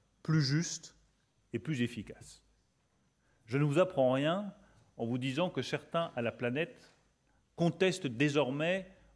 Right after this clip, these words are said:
ouvertement l'efficacité de ce système multilatéral et estiment que la solution unilatérale, les sanctions extraterritoriales,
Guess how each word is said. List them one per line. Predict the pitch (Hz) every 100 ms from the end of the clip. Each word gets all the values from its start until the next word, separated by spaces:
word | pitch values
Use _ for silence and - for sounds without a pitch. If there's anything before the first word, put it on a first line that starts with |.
| -
ouvertement | 190 160 156 - 147 151 185
l'efficacité | 127 135 123 120 123 113 156
de | 127
ce | 113
système | - 107 - 147 147 107 - _ -
multilatéral | 123 127 - 156 104 101 87 - _ _ _ _ _ _ _ _ -
et | 139 175 151
estiment | 135 - 180 190 185
que | 165 156 170
la | 131
solution | 110 139 131 123 165 151 135 - - _
unilatérale, | 139 143 143 151 180 127 117 120 120 - - _ _ _ _ _ -
les | 135
sanctions | - 156 123 - 170 160
extraterritoriales, | 170 165 - 175 170 151 156 180 156 123 120 123